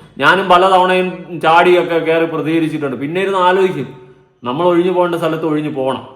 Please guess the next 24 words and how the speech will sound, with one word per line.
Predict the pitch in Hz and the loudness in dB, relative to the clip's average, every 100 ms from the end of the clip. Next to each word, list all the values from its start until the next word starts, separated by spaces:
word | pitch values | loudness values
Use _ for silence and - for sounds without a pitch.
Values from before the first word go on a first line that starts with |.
| - | -8
ചില | 143 151 | -4 -2
സാഹചര്യങ്ങളിൽ. | 139 139 151 143 143 127 98 - - _ - | -2 -2 -2 -2 -4 -4 -8 -12 -20 _ -10
ഇവിടെ | 135 185 | 0 2
ഇപ്പോ | 185 190 185 | 2 2 2
ആതിര | 156 165 185 180 185 139 | 4 2 4 2 0 -2
ഡെയിലി | 147 170 180 | 0 2 2
ഇതുപോലത്തെ | 180 165 175 170 | 0 0 0 2
ഓരോ | 165 170 165 - - | 2 2 0 -4 -8
വോയിസ് | 147 160 156 | -4 -2 -2
എക്സ്പോസ് | 147 - 160 | -6 -6 -8
ചെയ്യുന്നു, | 147 147 160 156 - - 123 | -6 -6 -8 -8 -14 -18 -12
ഏഹ്, | 127 | -8
കേസ് | 151 156 | -4 -4
കൊടുത്ത് | 160 156 156 | -4 -4 -4
റെസിപ്റ്റ് | 143 160 143 | -4 -6 -4
വാങ്ങുന്നു. | 160 123 110 98 - - | -2 -2 -4 -12 -16 -10
പക്ഷെ | 139 139 175 | -8 -4 -6
ഇന്നേ | 147 160 190 | -6 -2 2
വരെ | 196 | 2
ഒരുത്തനെതിരെ | 190 165 165 196 185 175 180 | 2 0 -2 -2 0 0 0
നടപടി | 165 156 180 180 | 0 0 0 0
എടുത്തിട്ടുള്ള | 160 170 160 156 | -2 -4 -2 -2
ചരിത്രം | 151 143 147 143 | -2 -4 -4 -4
കാണിച്ചിട്ടില്ല. | 131 127 113 104 | -4 -6 -10 -12